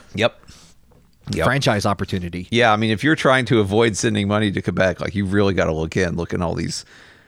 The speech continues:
Speaker 1: these dark licensing alleys that Quebec has set up. It's just a,
Speaker 2: Mm-hmm.
Speaker 1: it's like a, it's like an octopus,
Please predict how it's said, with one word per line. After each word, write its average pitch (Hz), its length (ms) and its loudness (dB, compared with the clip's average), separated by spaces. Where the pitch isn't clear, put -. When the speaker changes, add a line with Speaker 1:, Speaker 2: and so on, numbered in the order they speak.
Speaker 1:
these 85 240 -4
dark - 580 -2
licensing 85 680 -2
alleys 82 640 -2
that 95 160 -8
Quebec - 380 -6
has - 200 -6
set - 220 -6
up. 50 260 -4
It's - 180 -10
just - 220 -10
a, - 60 -6
Speaker 2:
Mm-hmm. 104 300 -8
Speaker 1:
it's 95 160 -6
like 90 100 -2
a, 80 140 -6
it's 92 180 -6
like 85 140 -4
an 85 100 -6
octopus, - 760 -6